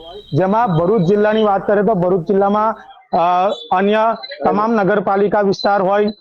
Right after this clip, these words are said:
ભરૂચ નગરપાલિકા વિસ્તાર હોય, અન્ય વિસ્તારોમાં મોક ડ્રિલ કરાઈ રહી છે. ત્યારે આજે આપણે જંબુસર નગરપાલિકામાં આવ્યા છે. નગરપાલિકાની વાત કરીએ તો જંબુસર નગરપાલિકાના ચીફ ઓફિસર જયદીપભાઈ ચૌધરી જોડાયા છે. એમને પૂછીશું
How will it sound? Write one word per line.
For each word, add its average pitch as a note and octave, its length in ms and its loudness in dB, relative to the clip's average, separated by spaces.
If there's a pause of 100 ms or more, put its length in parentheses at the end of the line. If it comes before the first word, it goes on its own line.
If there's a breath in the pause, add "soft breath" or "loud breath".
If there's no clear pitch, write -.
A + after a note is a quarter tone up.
(180)
ભરૂચ F#3 180 0
નગરપાલિકા G3+ 600 0
વિસ્તાર G3 360 0
હોય, G#3 260 -2 (120)
અન્ય F#3+ 180 0
વિસ્તારોમાં G3+ 640 0
મોક E3 240 0
ડ્રિલ F#3+ 140 0
કરાઈ G3+ 300 0
રહી G3+ 140 2
છે. G#3+ 120 0
ત્યારે G3 180 2
આજે F#3+ 180 2
આપણે G3 320 0 (280 loud breath)
જંબુસર F#3+ 400 2
નગરપાલિકામાં G#3 760 0
આવ્યા G3 200 2
છે. A3+ 100 0
નગરપાલિકાની G3+ 680 2
વાત F#3+ 220 0
કરીએ G3+ 140 0
તો A3 160 0 (320 loud breath)
જંબુસર G3 320 0
નગરપાલિકાના G3+ 680 0
ચીફ F#3 260 0
ઓફિસર G3 460 0 (280 loud breath)
જયદીપભાઈ F3 500 2
ચૌધરી F#3 300 0
જોડાયા G3 260 2
છે. A3+ 100 0
એમને G3 180 2
પૂછીશું G3 560 0